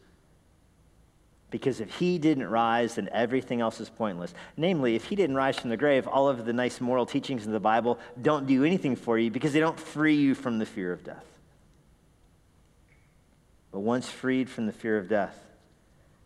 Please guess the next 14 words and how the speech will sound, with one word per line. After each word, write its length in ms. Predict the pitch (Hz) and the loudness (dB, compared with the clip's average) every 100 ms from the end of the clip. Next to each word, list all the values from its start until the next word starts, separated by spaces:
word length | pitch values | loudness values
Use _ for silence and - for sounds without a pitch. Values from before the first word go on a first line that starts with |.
| _ _ - | _ _ -14
you 80 | |
can 120 | - 107 | -6 -6
truly 360 | - 127 117 | -2 0 0
say 200 | 110 - | 0 0
that 140 | 104 101 | 0 0
God 240 | 110 113 | 2 0
did 100 | 113 | -2
not 200 | 123 117 | -2 -2
give 160 | 123 113 | -4 -2
you 100 | 110 | -4
a 60 | |
spirit 340 | - - 107 98 | -4 -4 -2 -4
of 80 | |
fear 400 | - - 95 90 | -8 -8 -6 -6